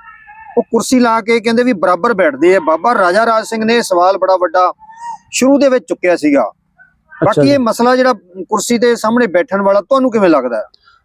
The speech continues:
Speaker 2: ਸਾਨੂੰ ਤਾਂ ਇਹ ਲੱਗਦਾ, ਸਭ ਤੋਂ ਪਹਿਲਾਂ ਤਾਂ ਵਾਹਿਗੁਰੂ ਜੀ ਕਾ ਖਾਲਸਾ, ਵਾਹਿਗੁਰੂ ਜੀ ਕੀ ਫਤਿਹ ਜੀ।
Speaker 1: ਵਾਹਿਗੁਰੂ ਜੀ ਕਾ ਖਾਲਸਾ, ਕੀ ਫਤਿਹ।
Speaker 2: ਸਭ ਤੋਂ ਪਹਿਲਾਂ ਤਾਂ ਕਿ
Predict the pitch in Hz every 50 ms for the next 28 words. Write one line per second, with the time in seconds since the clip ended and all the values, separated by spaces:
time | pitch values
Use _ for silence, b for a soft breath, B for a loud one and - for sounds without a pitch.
0 | b _ _ - - 147 165 175 160 185 185 180 175 175 170 156 - 175 196 170
1 | - 190 185 170 - 190 185 185 185 175 180 170 175 180 196 202 185 170 175 151
2 | 170 160 - - 147 147 143 - - 160 165 165 165 170 175 170 170 160 151 139
3 | 156 165 160 165 185 190 196 196 - 117 127 - - 123 - - 127 123 113 -
4 | - 117 - _ - 110 - 120 101 95 - - - 214 202 180 - 214 202 -
5 | 202 196 202 196 190 202 175 196 214 226